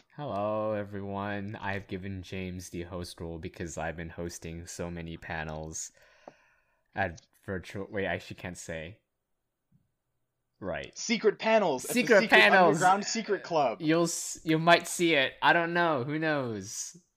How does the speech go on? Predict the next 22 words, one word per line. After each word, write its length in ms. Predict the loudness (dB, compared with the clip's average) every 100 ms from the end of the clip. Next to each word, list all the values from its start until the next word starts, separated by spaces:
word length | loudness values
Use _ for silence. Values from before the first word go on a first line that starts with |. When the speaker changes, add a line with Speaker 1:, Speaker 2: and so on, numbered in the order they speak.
| -4
Speaker 1:
Question 180 | -2 0
Speaker 2:
Secret 140 | 0 -2
Speaker 1:
mark. 120 | 0
Speaker 2:
deaths. 460 | 0 0 -4 -10 -18 _ -10
Speaker 1:
Secret 360 | -10 -8 -10
deaths. 340 | -10 -12 -14 -16 -20 -20 -10 2
Uh, 240 | 6 6 6
either 220 | 4 4
way, 320 | 4 2 -4
here 240 | -6 -2 -2
to 100 | -2
talk 220 | -2 -2
about 160 | -4
Mister 280 | -8 -10 -10 -12 _
Queen's 260 | -10 -10 -8
Love 160 | -12
Choice 320 | -10 -12 -12 -14
with 200 | -16 -14
two 200 | -12 -6
other 260 | -4 -4 -4
lovely 680 | -4 -6 -8 -10 -8 -8
hosts, 420 | -6 -6 -6 -10